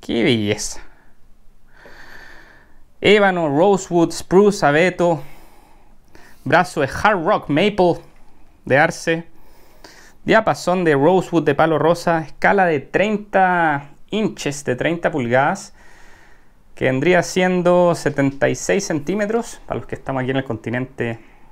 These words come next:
americano. Una maravilla. Los trastes también están fabricados en Alemania. Vamos a ver aquí. Gold Label, Hofner. Made in Germany. Vamos a mostrar aquí en la parte de atrás.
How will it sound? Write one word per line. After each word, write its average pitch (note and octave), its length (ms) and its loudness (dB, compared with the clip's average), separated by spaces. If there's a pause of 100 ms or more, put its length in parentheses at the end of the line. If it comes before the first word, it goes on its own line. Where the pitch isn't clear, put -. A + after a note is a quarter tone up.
(440)
americano. C#3+ 560 -4 (2500)
Una A3+ 240 2
maravilla. D#3+ 560 2
Los D3 160 -4
trastes G3 360 2
también D3 280 0
están D#3 180 0
fabricados C3+ 540 2
en A#2 80 -2
Alemania. D3+ 580 0 (2250)
Vamos A#2 240 -4
a A#2 40 -2
ver G#2+ 140 0
aquí. C#3 400 -4 (100)
Gold C3 320 0
Label, D3 320 2 (120)
Hofner. C#3+ 400 -4 (200)
Made G3 320 2
in C3+ 220 0
Germany. E3+ 520 0 (120)
Vamos - 240 -8
a - 40 -8
mostrar - 300 -4
aquí C#3 160 -4
en - 60 -4
la - 100 -2
parte - 320 -6
de - 140 -10
atrás. - 600 -4